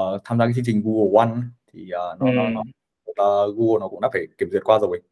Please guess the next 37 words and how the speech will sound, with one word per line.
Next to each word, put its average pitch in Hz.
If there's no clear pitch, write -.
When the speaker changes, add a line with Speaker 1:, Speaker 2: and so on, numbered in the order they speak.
Speaker 1:
Và -
thứ 110
hai 113
là 104
Speaker 2:
Ừ, 98
Speaker 1:
nó 104
đơn 123
giản, 104
Speaker 2:
ừ. -
Speaker 1:
nó -
càng -
ít -
thì 113
nó 95
càng, 95
càng 98
nhiều 95
thứ, 104
à, 98
càng, 92
càng, 92
càng 95
Speaker 2:
Ừ. 135
Speaker 1:
đỡ 120
bị, 107
ờ, 85
dạ, 104
Speaker 2:
Ừ. -
Speaker 1:
đỡ 101
bị, 120
ờ, 90
cải 90
lương. 107
<laughs> 120
Speaker 2:
<laughs> 151
Ừ, 147
ừ. 131